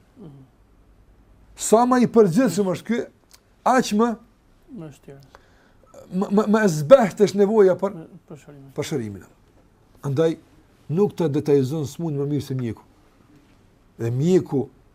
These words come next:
Speaker 2: i kësaj lëmie është njëri i dishëm, hoxha. Ati që Zoti Xhelal Wala i ka dhënë dije për këtë fe. E dyta është nga ato që, do të thotë, ë, hapa që duhet ndërmerr për të detajzuar smundjen e tij,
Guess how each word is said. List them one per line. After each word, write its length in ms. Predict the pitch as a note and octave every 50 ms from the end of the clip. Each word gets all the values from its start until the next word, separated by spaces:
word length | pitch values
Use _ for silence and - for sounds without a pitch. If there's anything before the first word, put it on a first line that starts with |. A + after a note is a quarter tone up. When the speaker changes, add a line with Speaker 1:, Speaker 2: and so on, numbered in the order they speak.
| _ -
Speaker 2:
i 60 | A#2
kësaj 300 | - - - - E3+ D#3
lëmie 340 | C#3+ C#3+ C#3 C#3+ D3 C#3+ C#3 C3+
është 140 | B2 - _ _ _ _ _ _ _ _ _ -
njëri 240 | B2 D3 E3 D#3 D3
i 40 | B2+
dishëm, 340 | A#2+ F3 E3+ - - A#2+
hoxha. 300 | A2+ D3+ E3+ E3 B2+ - - _ _ _ _ _ _ _ _ _ _ _ _ _ _ _ _ _ _ _
Ati 200 | - A#2 - F3+ D#3+
që 140 | - D3 C3
Zoti 200 | D3 D#3+ C#3+ C#3
Xhelal 260 | C#3 C#3+ C3+ B2+ B2+
Wala 140 | C#3 D#3 E3+
i 40 |
ka 100 | - E3 D#3
dhënë 180 | D#3+ E3 D#3
dije 160 | D3+ G#3 G#3+ F3+
për 160 | - - C#3+
këtë 100 | E3+ C3
fe. 160 | - C3+ C#3 - _ _ _ _ _ _ _ _ _ _ _ _ _ _ _ _ _ _ _ -
E 60 | -
dyta 380 | A#2+ C#3 G3 F3+ - D3+ C#3 C#3+
është 160 | D3+ C3 - _ _ _ _ _ _ _ - _ _ _ _ _ _ _ _ _ _ _ _ _ _ _ _ _ _ _ _ _ _ -
nga 240 | - A2+ A#2+ C3 C3 B2
ato 200 | B2 - D#3 D3
që, 180 | C#3 - D3 C#3+ C#3 C#3+ - _ _ _
do 60 | - G#2+
të 60 | -
thotë, 180 | - B2 - - _ _ _ _ _ _ _ - -
ë, 380 | B2 B2 B2 B2+ B2 A#2+ - - - - - _ _ _ _ - _ - - -
hapa 320 | F#3 G3+ G3 - E3+ D3
që 100 | C#3 C#3+
duhet 200 | C#3 F3+ D#3 C3+
ndërmerr 340 | D3+ D3 D#3 E3+ F3 D3 A#2 -
për 160 | - D#3+ D3+ D#3
të 80 | C#3+ C3+
detajzuar 440 | C#3 A#2 D3 C#3 C3+ D#3 A3+ A3+ F#3+
smundjen 220 | C#3+ E3 D#3+ C#3+ -
e 40 |
tij, 100 | - -